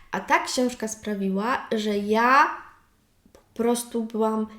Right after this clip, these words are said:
zaciekawiona. Ja czytałam to jak najlepszy kryminał, bo plejada nazwisk tutaj, tutaj, które się pojawia, to są ludzie, którzy mnie przerażali, którzy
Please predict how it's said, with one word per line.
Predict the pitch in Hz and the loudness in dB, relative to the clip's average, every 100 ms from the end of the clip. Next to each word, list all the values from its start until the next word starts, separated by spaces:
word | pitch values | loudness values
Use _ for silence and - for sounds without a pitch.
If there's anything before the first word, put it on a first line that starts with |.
| - | -8
zaciekawiona. | - 208 202 208 208 202 185 196 190 - _ - - - - | -6 -4 -6 -8 -8 -6 -6 -6 -12 -18 _ -20 -20 -20 -6
Ja | 220 233 233 240 247 - - - | 2 6 6 6 2 -4 -18 -16
czytałam | - - 233 247 240 | -6 2 4 6 2
to | 226 | 0
jak | 208 208 | 0 0
najlepszy | 220 208 208 202 - 226 | 0 2 2 2 -2 -8
kryminał, | - 220 208 196 196 196 196 - - | -2 0 0 0 -2 -6 -10 -20 -6
bo | 220 220 | 0 0
plejada | 226 233 226 254 302 339 330 247 226 220 - - _ _ _ - - - | 2 2 4 8 8 8 6 6 4 0 -10 -20 _ _ _ -20 -20 -8
nazwisk | 208 220 254 302 254 226 208 - | -2 2 4 4 2 -2 -4 -8
tutaj, | - 214 214 196 - | -8 -2 -2 -2 -8
tutaj, | - 226 208 196 | -8 -2 0 -2
które | - 214 202 | -4 -2 0
się | 202 | -2
pojawia, | 202 - 202 196 196 208 220 | -4 0 0 0 -2 -4 -6
to | 233 | -4
są | 214 226 220 | -2 2 2
ludzie, | 240 226 247 240 240 233 - - _ _ _ - | 2 2 4 6 4 0 -6 -20 _ _ _ -20
którzy | - - 240 226 233 | -16 0 2 2 2
mnie | 233 220 | 4 2
przerażali, | 220 - 233 240 226 226 208 196 220 302 302 | 2 -2 2 4 4 2 2 2 2 0 -4
którzy | - - 226 220 233 226 | -10 -2 0 2 2 2